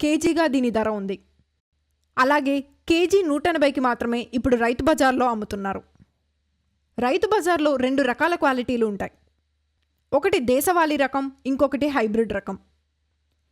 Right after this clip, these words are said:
చిన్న కాకరకాయలు దేశవాళీ ఉంటాయి. ఇవి దాదాపు నూట ఎనభై రూపాయలకి కేజీ లభిస్తున్నాయి.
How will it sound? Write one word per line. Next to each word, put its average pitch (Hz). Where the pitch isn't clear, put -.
చిన్న 370
కాకరకాయలు 285
దేశవాళీ 262
ఉంటాయి. 202
ఇవి 339
దాదాపు 262
నూట 269
ఎనభై 262
రూపాయలకి 277
కేజీ 285
లభిస్తున్నాయి. 214